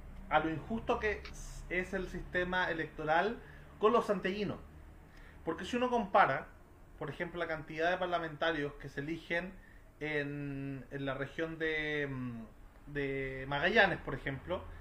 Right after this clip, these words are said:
que son tres parlamentarios en toda la región, uno dirá, "Bueno, es poquito", bueno, pero es poca gente, y cada cincuenta y cinco mil habitantes eligen un parlamentario. En Santiago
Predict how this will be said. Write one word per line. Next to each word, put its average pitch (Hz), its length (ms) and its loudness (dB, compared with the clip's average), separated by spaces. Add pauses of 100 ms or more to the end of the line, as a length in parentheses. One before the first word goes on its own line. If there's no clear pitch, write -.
(200)
que 139 80 -6
son 151 160 -2
tres 214 160 4
parlamentarios 165 640 4
en 151 60 -4
toda 160 160 4
la 165 100 6
región, 165 480 2 (160)
uno 135 140 -4
dirá, 131 160 0
"Bueno, 143 160 0
es - 60 -8
poquito", 185 480 0 (240)
bueno, 175 140 4
pero 170 140 2
es - 40 -6
poca 202 300 4
gente, 147 420 -2 (380)
y 143 60 -6
cada 165 260 8
cincuenta 151 400 -4
y - 40 -4
cinco 170 280 -4
mil 190 160 0
habitantes 220 500 2
eligen 208 260 -2
un 196 120 -4
parlamentario. 185 640 0 (880)
En 180 160 0
Santiago 180 720 2